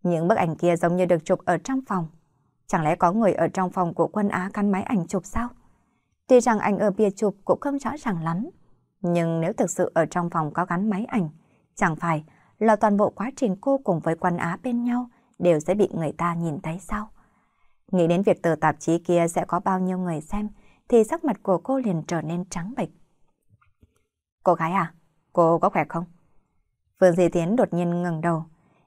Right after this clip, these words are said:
nhìn về mặt lo lắng của nhân viên cửa hàng. "Tôi không sao."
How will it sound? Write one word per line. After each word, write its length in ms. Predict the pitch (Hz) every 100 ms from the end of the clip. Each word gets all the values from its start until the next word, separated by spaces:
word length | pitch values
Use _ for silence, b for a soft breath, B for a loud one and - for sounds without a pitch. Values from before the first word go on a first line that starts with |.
| -
nhìn 220 | 220 208
về 100 | 220
mặt 240 | 208 208
lo 100 | 285
lắng 260 | 285 220 277
của 80 | -
nhân 240 | 170 180 180
viên 220 | 185 180
cửa 140 | 202
hàng. 280 | 170 180 170 - _ _ _ _ _ _ _ -
"Tôi 120 | 226 208
không 140 | 196
sao." 240 | 190 196